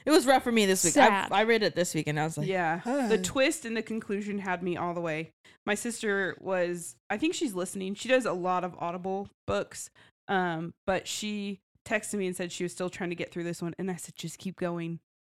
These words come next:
Speaker 1: Mm-hmm.
Speaker 3: Like, it's,
Speaker 2: I think
Speaker 3: it's
Speaker 2: this
Speaker 3: worth
Speaker 2: one
Speaker 3: it.
Speaker 2: probably would have been hard to listen to.
Speaker 1: Yeah.
Speaker 3: Maybe. Yeah, 'cause there's so many different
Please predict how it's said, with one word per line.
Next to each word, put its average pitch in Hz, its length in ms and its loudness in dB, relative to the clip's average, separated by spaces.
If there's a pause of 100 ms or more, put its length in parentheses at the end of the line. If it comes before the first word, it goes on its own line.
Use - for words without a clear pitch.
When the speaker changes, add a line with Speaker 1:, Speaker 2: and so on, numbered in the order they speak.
(140)
Speaker 1:
Mm-hmm. 180 120 -2
Speaker 3:
Like, 175 220 4 (100)
it's, - 440 0 (680)
Speaker 2:
I 311 100 2
think 508 200 2
Speaker 3:
it's - 100 2
Speaker 2:
this 302 120 6
Speaker 3:
worth 370 100 4
Speaker 2:
one 349 160 6
Speaker 3:
it. 165 220 0 (240)
Speaker 2:
probably 269 280 2
would 285 140 4
have 262 80 -4
been 240 140 4
hard 226 360 0 (120)
to 226 100 -6
listen 214 400 -8
to. - 300 -12
Speaker 1:
Yeah. - 340 0
Speaker 3:
Maybe. 208 680 2
Yeah, 302 160 4 (260)
'cause 311 180 2
there's 330 200 2
so 349 180 4
many 349 180 4
different 269 420 -2